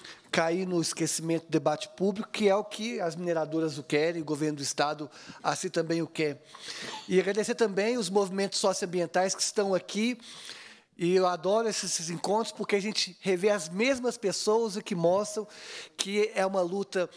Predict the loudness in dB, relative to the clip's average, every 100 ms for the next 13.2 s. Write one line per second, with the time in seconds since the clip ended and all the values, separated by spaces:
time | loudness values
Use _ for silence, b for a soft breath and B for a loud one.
0 | B B B B -2 -2 0 0 4 2
1 | 2 0 0 -6 B B -2 2 4 2
2 | 0 -2 0 0 2 2 0 4 4 4
3 | 0 -4 -2 -2 0 2 2 0 -4 -8
4 | B B 2 2 0 0 4 4 2 -4
5 | -4 0 2 4 2 0 -2 -4 0 2
6 | 2 4 2 2 0 2 2 2 0 -2
7 | 0 2 4 2 0 -4 -8 B B B
8 | B B B B _ 0 0 2 2 0
9 | -2 -2 0 2 0 -2 2 4 4 0
10 | B B _ -6 0 0 0 -2 2 2
11 | 2 0 0 2 2 2 2 0 0 0
12 | 0 0 -4 -8 B B -8 0 2 2
13 | 0 -4